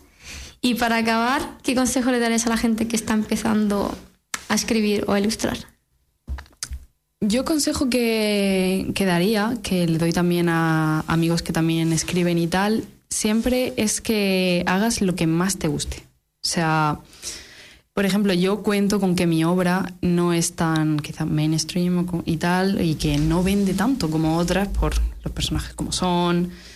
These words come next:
Speaker 2: eh, la historia. Al final,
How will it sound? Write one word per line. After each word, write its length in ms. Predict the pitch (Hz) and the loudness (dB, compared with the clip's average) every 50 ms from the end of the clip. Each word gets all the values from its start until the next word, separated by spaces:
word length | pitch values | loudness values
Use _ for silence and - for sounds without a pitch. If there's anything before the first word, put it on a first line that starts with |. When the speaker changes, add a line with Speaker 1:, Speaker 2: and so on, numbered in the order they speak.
| - - _ - | -20 -16 _ -4
Speaker 2:
eh, 260 | 160 156 151 151 151 147 | -2 0 0 0 0 0
la 100 | 147 143 | 0 -2
historia. 800 | - - - 165 160 160 160 156 156 156 151 156 156 156 151 - | -2 -2 -2 0 0 2 2 2 2 2 2 2 2 2 2 0
Al 120 | 160 151 | 0 -2
final, 640 | - - 156 156 151 156 156 156 156 160 165 - | 0 0 0 2 2 2 2 2 2 0 0 -2